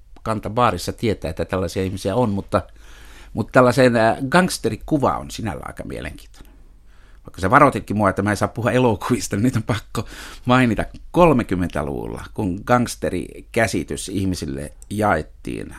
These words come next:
amerikkalaisissa elokuvissa, niin yhtäkkiä oli paljon sellaisia roistoja, jotka alkoivat käyttäytymään kuin gangsterit. Ja mä oon aina miettinyt, että kummin päin se menee, että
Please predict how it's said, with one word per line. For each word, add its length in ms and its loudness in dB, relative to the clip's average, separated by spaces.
amerikkalaisissa 760 -4
elokuvissa, 680 -12
niin 180 0
yhtäkkiä 480 0
oli 220 2
paljon 300 6
sellaisia 340 0
roistoja, 360 0
jotka 200 -2
alkoivat 280 0
käyttäytymään 640 -2
kuin 160 0
gangsterit. 680 -4
Ja 60 -8
mä 100 -4
oon 80 0
aina 140 4
miettinyt, 340 -2
että 80 -16
kummin 260 0
päin 200 2
se 100 0
menee, 460 0
että 240 -10